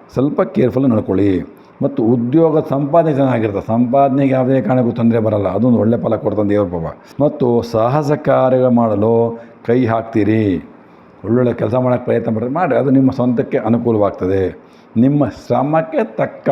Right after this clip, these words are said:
ಫಲ ಬರ್ತದೆ ಅಷ್ಟೇ, ಅದು ಒಳ್ಳೆಯ ಒಂದು ವಿಶಿಷ್ಟ.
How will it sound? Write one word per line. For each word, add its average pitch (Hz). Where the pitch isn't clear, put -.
ಫಲ 160
ಬರ್ತದೆ 92
ಅಷ್ಟೇ, -
ಅದು 104
ಒಳ್ಳೆಯ 120
ಒಂದು 113
ವಿಶಿಷ್ಟ. 87